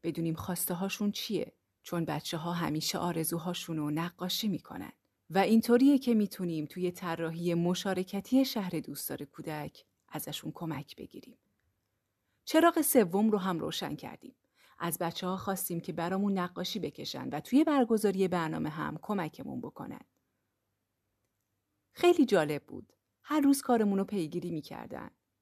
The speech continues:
با اینکه توی روزهای اول فقط چهار پنج نفر بودن. هرچی روز به روز به برنامه نزدیکتر می‌شدیم، تعدادشون هم بیشتر می‌شد و مدام از من سوال می‌پرسیدن که قراره چی کار کنیم؟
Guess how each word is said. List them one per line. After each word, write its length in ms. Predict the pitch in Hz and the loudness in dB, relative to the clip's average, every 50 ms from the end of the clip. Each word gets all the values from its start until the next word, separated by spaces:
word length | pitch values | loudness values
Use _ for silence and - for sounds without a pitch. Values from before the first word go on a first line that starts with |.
| _ | _
با 120 | - 185 170 | 0 0 2
اینکه 260 | - 175 175 175 180 | 2 0 -2 -2 -4
توی 240 | 175 - 175 165 165 | -6 -2 -2 -2 -2
روزهای 420 | 165 170 160 - 185 170 160 160 | -2 -2 -4 -4 -6 -4 -2 -2
اول 420 | 156 151 151 143 147 160 147 143 147 | -2 -2 -4 -4 -6 -6 -6 -6 -6
فقط 340 | - - 185 175 190 208 | -8 -8 -6 -4 -4 -6
چهار 280 | - - - 196 196 185 | -6 -6 -6 -4 -2 -4
پنج 360 | 185 - 220 240 254 262 262 - | -2 -2 2 2 4 2 2 0
نفر 320 | 214 185 - - - - - - | -4 -6 -4 -6 -8 -8 -8 -12
بودن. 260 | - - - - - - _ _ _ _ _ _ _ _ _ _ _ _ _ _ _ _ | -16 -16 -14 -14 -16 -16 _ _ _ _ _ _ _ _ _ _ _ _ _ _ _ _
هرچی 360 | - 302 320 339 339 - 311 254 | 0 2 2 2 4 4 4 6
روز 220 | 254 254 240 - | 6 6 4 4
به 100 | - 185 | 0 0
روز 160 | 175 180 175 | 0 -2 -2
به 80 | - 170 | -2 -4
برنامه 380 | 165 160 156 151 156 156 156 | -2 -2 -2 -2 -2 -2 -2
نزدیکتر 600 | 160 156 151 151 143 - 156 151 - - 156 151 | -2 -2 -4 -6 -6 -8 -12 -12 -8 -8 -8 -6
می‌شدیم، 500 | - - 156 - - 160 - 165 165 165 | -6 -6 -8 -6 -6 -6 -6 -4 -6 -6
تعدادشون 640 | 165 - - 180 156 151 160 160 180 180 - - 185 | -6 -4 -4 -4 -2 0 0 -2 -2 -4 -4 -4 -4
هم 160 | 180 170 170 | -2 -2 -2
بیشتر 380 | 165 170 180 - - 202 208 190 | -4 -4 -6 -6 -6 -6 -4 -4
می‌شد 380 | - - - - - - - - _ _ _ _ _ _ _ _ _ _ | -6 -8 -10 -10 -10 -12 -12 -12 _ _ _ _ _ _ _ _ _ _
و 100 | - 147 | -6 -4
مدام 340 | 151 151 151 147 165 165 175 | -2 -2 0 0 0 0 2
از 180 | 170 151 151 - | 0 0 -2 -2
من 120 | 165 160 180 | -2 -2 -2
سوال 300 | - - 165 - 147 170 | -2 -4 -4 -4 -4 -2
می‌پرسیدن 640 | 175 175 175 - 165 170 - - 175 156 165 156 | -4 -4 -4 -6 -8 -8 -8 -8 -8 -6 -6 -6
که 340 | 165 - - 165 160 147 - - _ _ _ _ _ _ _ _ | -6 -6 -8 -8 -8 -8 -10 -14 _ _ _ _ _ _ _ _
قراره 340 | 220 214 208 214 226 247 | -2 0 2 4 4 4
چی 180 | 247 - - 196 | 2 2 -4 -8
کار 240 | - - 196 214 233 | -4 -2 -2 -2 -2
کنیم؟ 400 | - - 185 - - - - | -2 -6 -6 -6 -6 -8 -10